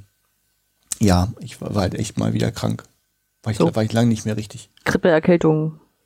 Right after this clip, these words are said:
Speaker 1: Ja, genau. Also
Speaker 2: Hm.
Speaker 1: einfach Halsschmerzen, Fieber.
Speaker 2: Ah.
Speaker 1: Das, das kommt davon, wenn man unter Leute geht. Macht das nicht, Kinder.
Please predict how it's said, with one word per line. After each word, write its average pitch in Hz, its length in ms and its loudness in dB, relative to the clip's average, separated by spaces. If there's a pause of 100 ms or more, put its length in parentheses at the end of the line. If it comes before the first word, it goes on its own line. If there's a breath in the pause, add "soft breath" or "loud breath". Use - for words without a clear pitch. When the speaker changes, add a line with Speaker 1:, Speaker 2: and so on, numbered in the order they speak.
(520 soft breath)
Speaker 1:
Ja, 123 200 6
genau. 104 260 -2 (180)
Also 175 180 0
Speaker 2:
Hm. 165 60 6
Speaker 1:
einfach 156 220 2 (240)
Halsschmerzen, 107 480 -4
Fieber. 101 380 -4 (1200)
Speaker 2:
Ah. 165 360 2
Speaker 1:
Das, 127 80 -4
das 135 160 -2
kommt 139 180 2
davon, 131 180 6
wenn 117 80 6
man 117 120 6
unter 113 160 6
Leute 104 220 4
geht. 90 140 -2
Macht 123 240 2
das 156 140 -2
nicht, 143 120 -2
Kinder. 92 320 -4